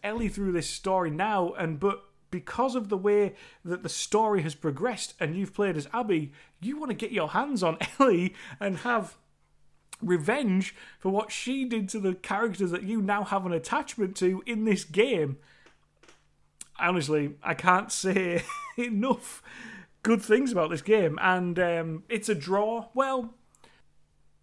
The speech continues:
I think that, um,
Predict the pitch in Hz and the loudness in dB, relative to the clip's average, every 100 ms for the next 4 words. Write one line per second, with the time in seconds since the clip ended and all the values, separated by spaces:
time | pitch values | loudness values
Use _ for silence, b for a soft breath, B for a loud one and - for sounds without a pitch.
0 | - 156 254 233 - - - _ _ _ | -10 -6 -4 -4 -4 -10 -16 _ _ _
1 | _ 160 170 165 - - - - _ 165 | _ -4 -2 -2 -4 -10 -12 -12 _ -2
2 | 156 151 151 147 147 143 | 0 2 0 -2 -4 -8